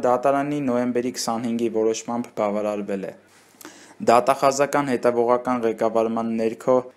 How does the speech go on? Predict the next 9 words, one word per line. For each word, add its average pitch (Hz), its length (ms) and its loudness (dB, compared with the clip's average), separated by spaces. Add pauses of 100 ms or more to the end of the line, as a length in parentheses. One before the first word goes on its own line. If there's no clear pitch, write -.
(340)
քրեական 135 480 4
գործով 127 440 0
ընթացող 123 580 0
նախաքննության 113 840 -4
շրջանակներում 113 840 -2
իրականացվում 110 760 -4
են 117 180 -2
լայնածավալ 110 720 -2
քննչական, 107 640 -4